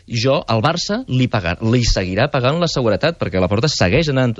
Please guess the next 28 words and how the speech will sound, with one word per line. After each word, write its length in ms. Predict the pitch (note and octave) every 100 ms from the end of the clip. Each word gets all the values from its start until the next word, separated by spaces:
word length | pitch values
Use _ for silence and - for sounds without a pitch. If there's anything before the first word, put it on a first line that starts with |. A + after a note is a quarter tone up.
| A2
amb 160 | G2
seguretat 480 | G#2+ G2+ G2 G#2+ A2+
de 80 | G#2+
la 80 | F#2+
seva 240 | - A#2
butxaca. 400 | G2+ G2 F2+ D2
Mm. 400 | - - - E2 - - G#2
Em, 180 | G2+ G2 -
en 100 | F#2+ G2+
lloc 180 | G3+ D3
d'això, 300 | B2 A2 G3+ -
es, 80 | -
es 160 | G2+ -
fa 80 | D3
un 160 | A#2+
escarni 400 | - A#2 G2+ A2
públic 240 | D3 F3+ F#3
i 80 |
diu: 80 | C3+ C#3
"Mireu, 300 | C3 D3+ D#3+
mireu 240 | D3 D3 F3+
lo 160 | C#3
que 80 | C3
hem 80 | C3 B2
gastat 240 | - A#2
en 160 | A#2+ -
seguretat 400 | G#2+ F#2+ E2+ D#2+
privada". 320 | D#2+ D2+ C#2+